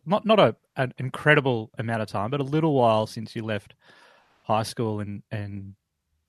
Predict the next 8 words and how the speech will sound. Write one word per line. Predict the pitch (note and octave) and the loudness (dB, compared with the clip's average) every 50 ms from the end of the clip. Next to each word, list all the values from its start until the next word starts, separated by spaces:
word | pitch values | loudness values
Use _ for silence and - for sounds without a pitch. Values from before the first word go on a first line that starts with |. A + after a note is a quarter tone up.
| _ - | _ -8
university | B2+ A2 G#2+ G#2+ G#2 A2 A2 - - A2+ G#2+ G#2 | -6 -4 -2 0 0 -2 -2 -4 -8 -8 -6 -6
and | G2 G#2 | -8 -8
things | - A#2+ G#2+ A2 - - | -8 -8 -8 -8 -6 -4
like | G#2+ G#2+ - - | -6 -6 -4 -2
that. | B2 A2+ A2 - _ - - - - - _ _ _ | -2 -2 -2 -4 _ -20 -20 -20 -20 -20 _ _ _
How | _ - G#3 B3 | _ 0 2 2
do | C#4+ | 2
you | D4 D4 | 0 -2